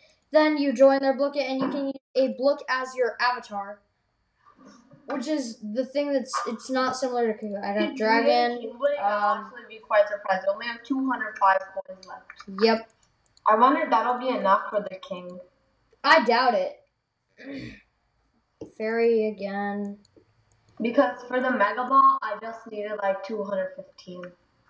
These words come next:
Speaker 1: If you
Speaker 2: Right.
Speaker 1: want to refer someone, go to your settings and then,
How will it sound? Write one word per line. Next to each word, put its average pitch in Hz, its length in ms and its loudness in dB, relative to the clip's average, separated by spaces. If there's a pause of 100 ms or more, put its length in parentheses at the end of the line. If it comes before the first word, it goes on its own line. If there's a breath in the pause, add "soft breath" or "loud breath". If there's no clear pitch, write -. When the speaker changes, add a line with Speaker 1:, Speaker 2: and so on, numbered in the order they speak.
(300)
Speaker 1:
If 320 180 2
you 349 100 0
Speaker 2:
Right. 311 120 2
Speaker 1:
want 339 400 4
to 294 600 6
refer 247 400 -4
someone, 294 560 -8 (300)
go 254 120 0
to 277 60 -6
your 269 140 -4
settings 277 540 -8
and 247 280 -6
then, 247 420 -6